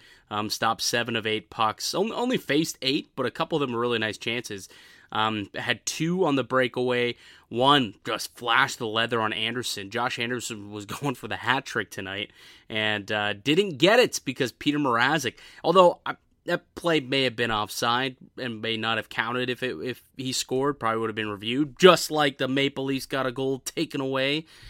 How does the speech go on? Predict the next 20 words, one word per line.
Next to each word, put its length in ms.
Adam 260
Brooks, 360
unfortunately, 960
taking 340
a 60
goal 280
away 160
from 180
him. 320
Um, 760
but 160
yeah, 180
Peter 160
Mrazek 500
absolutely 640
stoned 1200
Josh 340
Anderson 400
tonight. 360
So 320